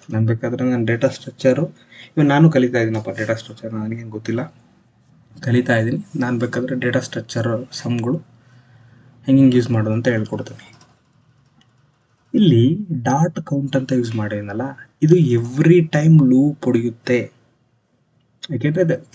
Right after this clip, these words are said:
which is not an inbuilt function ಇದು. ಇಲ್ಲಿ ನನ್ ಕೌಂಟ್ ಬರ್ತದೆ, ಪ್ರತಿ ಸರಿ ಬರುತ್ತೆ, ಒಳಗೋಗುತ್ತೆ, ಪ್ರತಿ ಸರಿ ಬರುತ್ತೆ, ಒಳಗೋಗುತ್ತೆ. But ಇಲ್ಲಿ ನಾನು ಫ್ರೀಕ್ವೆನ್ಸಿ ಅಂತ ಡಿಕ್ಲೇರ್ ಮಾಡಿದ್ನಲ್ಲ ಕೌಂಟ್ರು, ಇದು ಒಂದೇ ಸರಿ,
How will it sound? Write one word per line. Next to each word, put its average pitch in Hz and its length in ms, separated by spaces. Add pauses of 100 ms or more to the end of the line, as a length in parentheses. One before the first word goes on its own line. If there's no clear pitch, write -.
(240)
which 156 160
is 160 80
not 165 120
an 160 80
inbuilt 147 280
function 117 300
ಇದು. - 340 (560)
ಇಲ್ಲಿ 160 140
ನನ್ 160 120
ಕೌಂಟ್ 160 300
ಬರ್ತದೆ, 113 300
ಪ್ರತಿ 135 300
ಸರಿ 131 220
ಬರುತ್ತೆ, 135 420
ಒಳಗೋಗುತ್ತೆ, 131 560
ಪ್ರತಿ 123 260
ಸರಿ 127 200
ಬರುತ್ತೆ, 120 440
ಒಳಗೋಗುತ್ತೆ. 110 460 (640)
But 160 220
ಇಲ್ಲಿ 156 180
ನಾನು 131 120
ಫ್ರೀಕ್ವೆನ್ಸಿ 160 760
ಅಂತ 135 160
ಡಿಕ್ಲೇರ್ 117 420
ಮಾಡಿದ್ನಲ್ಲ 110 340
ಕೌಂಟ್ರು, 113 540
ಇದು 123 180
ಒಂದೇ 131 440
ಸರಿ, 110 380